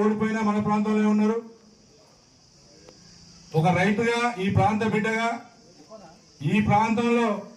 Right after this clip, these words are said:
ఉండే సమస్యలన్నీ కూడా వారికి తెలుసు. అయితే నేను ఎమ్మెల్యే గారికి మా ప్రాంత రైతాంగం గురించి విన్నవించుకునేది ఏంటంటే,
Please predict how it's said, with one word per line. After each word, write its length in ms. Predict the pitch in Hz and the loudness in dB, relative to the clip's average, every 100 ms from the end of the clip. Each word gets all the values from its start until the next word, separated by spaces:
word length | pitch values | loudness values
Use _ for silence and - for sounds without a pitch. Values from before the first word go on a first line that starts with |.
| 156 | -4
ఉండే 180 | 196 226 208 | -2 -2 0
సమస్యలన్నీ 480 | 208 220 220 220 214 | 0 0 0 0 -2
కూడా 120 | 233 226 | -4 -4
వారికి 220 | 208 - | -6 -2
తెలుసు. 260 | 214 220 - - - - - - - - - - - - - - - - - - - - - - | -2 -2 -6 -8 -14 -20 -20 -20 -20 -20 -20 -20 -20 -20 -20 -20 -20 -20 -20 -20 -20 -20 -16 -4
అయితే 120 | 160 214 | 2 4
నేను 120 | 208 | 4
ఎమ్మెల్యే 260 | 214 233 233 | 4 4 0
గారికి 280 | 240 233 226 | 0 -2 0
మా 60 | 214 208 | 2 2
ప్రాంత 220 | 220 226 226 | 2 0 0
రైతాంగం 420 | 220 226 226 226 | -2 -2 -4 -4
గురించి 320 | 220 220 220 220 190 190 - - - - - - - - - - | -2 -2 -4 -4 -6 -10 -20 -20 -20 -20 -20 -20 -20 -20 -16 -4
విన్నవించుకునేది 720 | 151 214 233 214 226 233 214 | 0 2 2 0 2 2 2
ఏంటంటే, 340 | 214 214 220 | 2 2 2